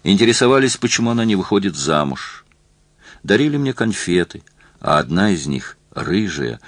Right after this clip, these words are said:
худенькая и малорослая, с колесообразными ногами, всегда целовала меня, после чего просила у меня платок и старательно вытирала мне щеку.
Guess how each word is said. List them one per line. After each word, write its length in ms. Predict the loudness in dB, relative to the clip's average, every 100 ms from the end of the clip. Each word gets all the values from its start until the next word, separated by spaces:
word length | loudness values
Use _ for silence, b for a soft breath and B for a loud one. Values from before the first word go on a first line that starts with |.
| B
худенькая 680 | -12 -4 -2 -2 -4 -4 -4
и 360 | -4 -8 -8 -8
малорослая, 840 | -6 -6 -4 -2 -2 -4 -6 -6 B B -10
с 140 | -6 0
колесообразными 880 | 0 2 0 0 2 0 0 -2 -2
ногами, 580 | -2 0 0 2 0 B B -10
всегда 420 | -4 -2 -2 -4
целовала 540 | -4 -4 0 0 0
меня, 360 | -2 -4 -6 -8 B B
после 260 | -6 -4 -4
чего 220 | -2 -2
просила 440 | -2 -4 -4 -4
у 60 | -2
меня 240 | -4 -6
платок 560 | -6 -6 -2 -2 -2 -6 b b _ -8
и 120 | -8
старательно 600 | -6 -6 -6 -6 -8 -8
вытирала 440 | -8 -8 -8 -8 -8
мне 160 | -8
щеку. 460 | -8 -10 -12 -16